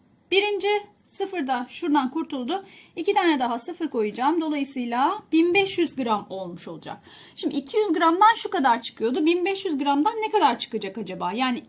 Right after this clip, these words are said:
bin beş yüz acaba iki yüzün kaç katı? Bunu bulabilmek için ben öncelikle ne yapacağım? Bin beş yüzü iki yüz grama bölmem lazım. Gramlar gitti,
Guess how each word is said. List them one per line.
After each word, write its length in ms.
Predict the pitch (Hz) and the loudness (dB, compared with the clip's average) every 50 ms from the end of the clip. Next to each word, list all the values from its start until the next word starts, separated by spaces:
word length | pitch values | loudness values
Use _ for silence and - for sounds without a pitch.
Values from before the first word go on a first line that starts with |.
| _ - | _ -4
bin 280 | 240 254 285 285 302 | 0 2 2 4 4
beş 220 | 349 392 381 - - | 2 2 0 0 -2
yüz 120 | 359 294 | -2 0
acaba 300 | 320 262 311 294 311 294 | 0 0 2 2 2 2
iki 260 | - 277 254 - - | 2 0 -6 -2 0
yüzün 240 | 339 349 294 302 302 | 0 2 4 4 2
kaç 300 | 294 - 359 359 359 - | 2 2 -2 -4 -4 -4
katı? 420 | - 277 269 - - 311 370 320 302 | -6 -6 -6 -4 -4 -4 -2 0 2
Bunu 200 | 311 339 359 302 | 2 2 2 2
bulabilmek 540 | 339 330 359 349 339 339 311 339 339 339 | 2 2 2 2 2 2 2 2 2 0
için 220 | - - - 320 330 | -2 -4 -2 0 2
ben 120 | 330 330 | 4 6
öncelikle 480 | 330 330 330 330 349 320 320 - 349 330 | 6 6 4 4 2 0 -2 -2 -2 -2
ne 60 | 359 | 0
yapacağım? 460 | 359 349 311 - 240 220 285 349 415 - - - - - - - _ - - | -2 -2 -4 -4 -4 -2 -2 -2 -4 -4 -10 -20 -20 -20 -20 -20 _ -6 -2
Bin 200 | 339 359 381 392 | 0 0 2 2
beş 260 | 392 403 392 392 302 | 2 0 0 0 0
yüzü 420 | 294 269 247 247 277 330 392 427 - - | 0 0 0 0 0 -2 -2 -2 -2 -4
iki 300 | 285 285 - - - 415 | -4 -4 -4 -4 0 2
yüz 180 | 403 339 277 | 2 2 2
grama 360 | 254 269 247 262 311 427 427 | 0 -2 0 2 2 0 2
bölmem 440 | 392 381 359 359 349 349 339 320 294 | 0 -2 0 0 2 4 4 4 4
lazım. 360 | 269 220 190 190 196 208 214 | 4 2 0 0 -4 -6 -6
Gramlar 440 | 220 254 277 294 302 330 359 370 381 | -4 0 2 4 4 4 2 2 0
gitti, 540 | 370 302 311 - - - 277 277 285 330 330 | 0 -2 -4 -4 -8 -6 -4 -2 -2 -2 -4